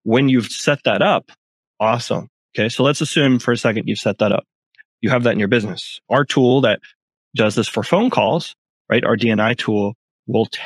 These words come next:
will push into Google Analytics for you all the phone calls that occurred from all the traffic, right? Anyone who called on your website, let's say. So we'll push into your Google Analytics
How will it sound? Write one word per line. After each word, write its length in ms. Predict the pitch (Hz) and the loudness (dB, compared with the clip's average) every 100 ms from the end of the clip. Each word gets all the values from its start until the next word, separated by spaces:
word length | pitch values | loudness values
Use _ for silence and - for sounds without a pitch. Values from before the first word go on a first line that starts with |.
| - | -2
will 140 | 113 101 | -2 0
push 300 | - - 147 | 0 0 2
into 160 | 135 | 2
Google 240 | 120 131 123 | 2 2 2
Analytics 360 | 107 156 185 | 2 2 0
for 160 | - 117 | 0 0
you 240 | 113 113 110 _ _ _ _ - | 2 0 -2 _ _ _ _ 0
all 240 | 131 165 | 2 4
the 120 | 190 | 2
phone 280 | - 139 127 | 2 2 0
calls 500 | - 113 113 120 107 _ _ _ _ | 0 2 2 0 -4 _ _ _ _
that 100 | 113 | -4
occurred 500 | 104 - 110 107 104 - _ _ | -2 0 2 2 0 -6 _ _
from 180 | 113 107 | 0 2
all 120 | 113 | 2
the 100 | 110 | 0
traffic, 760 | - 175 202 175 113 107 - - _ _ _ _ _ | 0 0 0 0 -2 -2 -6 -20 _ _ _ _ _
right? 240 | 107 117 - _ - | -2 -2 -4 _ -4
Anyone 280 | 135 165 156 | 0 2 2
who 120 | 147 | 0
called 500 | 131 127 110 101 - - | 0 0 0 0 -4 -2
on 100 | 104 | 0
your 100 | 101 | 0
website, 300 | 104 - - | -2 -4 -6
let's 160 | - - | -6 -6
say. 180 | - - | -6 -6
So 120 | - | -2
we'll 160 | 110 143 | 0 0
push 300 | - 156 - | 2 0 2
into 240 | 135 127 | 0 2
your 160 | 123 127 | 2 2
Google 260 | 120 113 120 | 0 0 2
Analytics 560 | 143 120 104 107 - | 2 2 0 -2 -8